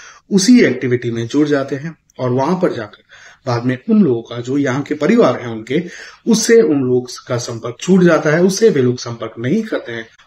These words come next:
कुछ cases में संभवतः वे लोग guilt feel करते हैं, तो probably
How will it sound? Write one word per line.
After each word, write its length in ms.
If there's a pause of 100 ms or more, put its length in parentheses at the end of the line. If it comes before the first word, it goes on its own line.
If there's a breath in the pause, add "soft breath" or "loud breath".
कुछ 180
cases 320
में 200
संभवतः 420
वे 120
लोग 140
guilt 240
feel 240
करते 280
हैं, 120
तो 400 (360 loud breath)
probably 280